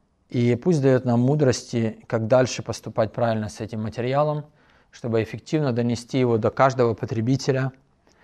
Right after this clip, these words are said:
и желающего приносить много плода. Потому что цель этого инструмента одна: много плода. Чтобы все спаслись. Другой цели я просто не вижу на сегодняшний день,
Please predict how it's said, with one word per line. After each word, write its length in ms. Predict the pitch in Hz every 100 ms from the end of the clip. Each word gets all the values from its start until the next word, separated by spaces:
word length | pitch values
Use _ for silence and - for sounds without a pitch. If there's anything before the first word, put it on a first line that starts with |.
| _ _ _
и 280 | 113 110 110
желающего 720 | 104 120 131 143 - - 107
приносить 460 | - 113 113 123 110
много 400 | 113 120 117 107
плода. 380 | 113 104 101
Потому 300 | 90 104 127
что 160 | 135 160
цель 240 | - 254
этого 240 | 185 135 127
инструмента 640 | 123 - 151 170 135 117
одна: 380 | 113 110 101 87 _ _ _ _ _ _ -
много 300 | 110 123 117
плода. 400 | 110 98 92 - _ _ _ _ _ _ _ _ _
Чтобы 240 | - 107
все 200 | 104 123
спаслись. 440 | - 113 - 92 98
Другой 300 | 127 156 165
цели 260 | - 147
я 180 | 135 131
просто 360 | 131 147 - 110
не 300 | 123 180 180
вижу 320 | 175 170 160
на 120 | 151
сегодняшний 560 | 127 143 143 135 - 135
день, 360 | 135 135 131